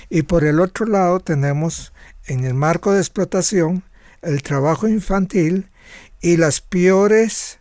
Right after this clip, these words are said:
formas de trabajo infantil que co-, que tienen que ver con el,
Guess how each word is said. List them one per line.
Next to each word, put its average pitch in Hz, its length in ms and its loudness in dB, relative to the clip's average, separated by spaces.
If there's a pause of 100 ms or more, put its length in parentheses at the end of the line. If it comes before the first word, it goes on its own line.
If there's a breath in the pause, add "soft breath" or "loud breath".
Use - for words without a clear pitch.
formas 180 520 2
de 170 120 2
trabajo 160 440 0
infantil 190 600 0 (460 loud breath)
que 165 160 -2
co-, 151 220 -4 (680)
que 165 100 -2
tienen 190 320 2
que 196 120 0
ver 185 200 2
con 147 200 -2
el, 127 120 -2